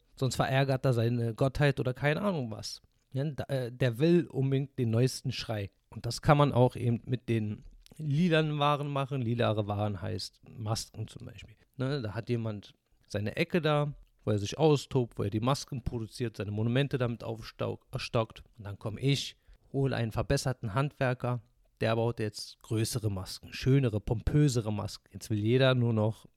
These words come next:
meine Masken haben. Und Handwerker, die wir auslegen auf dem Spielfeld, da kommt ein, äh, Marker von uns drauf, damit man auch sieht, wer die gebaut hat, und wir können auch die Preise festsetzen. Ja,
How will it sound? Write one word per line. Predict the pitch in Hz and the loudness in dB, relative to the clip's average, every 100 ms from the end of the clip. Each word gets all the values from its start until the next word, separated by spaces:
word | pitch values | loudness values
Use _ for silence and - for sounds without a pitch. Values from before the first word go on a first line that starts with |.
| _ _ _ | _ _ _
meine | 110 110 123 120 | -4 0 2 2
Masken | 101 - - 98 | 0 -4 -10 -14
haben. | 98 95 _ _ _ _ _ | -14 -16 _ _ _ _ _
Und | 117 117 117 - | 0 2 2 0
Handwerker, | 131 160 - 170 - 196 202 - _ _ | 0 0 0 -2 0 -6 -6 -10 _ _
die | 123 | -4
wir | 113 117 107 117 - | 0 2 2 -2 0
auslegen | 147 156 156 156 123 | 2 2 2 -2 -2
auf | 110 | -4
dem | 120 | -6
Spielfeld, | - 147 139 - 135 127 _ | -6 -4 -4 -2 -4 -4 _
da | - | -4
kommt | - 131 - | -2 -2 -4
ein, | 113 113 104 104 - _ _ _ _ _ | -8 -6 -6 -10 -14 _ _ _ _ _
äh, | 110 104 | -6 -4
Marker | 110 147 175 185 | 0 0 4 2
von | - 151 | 4 0
uns | 135 | 0
drauf, | - 123 117 | 0 -2 0
damit | 113 110 | -4 -4
man | 110 | -4
auch | 104 - | -6 -8
sieht, | - 113 165 - - - _ - | -4 2 2 0 -8 -20 _ 2
wer | 117 | 4
die | 110 | 4
gebaut | 107 101 135 175 - | 2 6 8 8 4
hat, | 151 - | -6 -6
und | - 127 | -4 -4
wir | 131 | -4
können | - 123 | 0 0
auch | 107 | 0
die | 127 | 0
Preise | - 104 117 117 | 0 0 0 -2
festsetzen. | - 101 - 104 - - - _ _ | -6 -8 -6 -8 -10 -14 -18 _ _
Ja, | 123 135 | -14 -14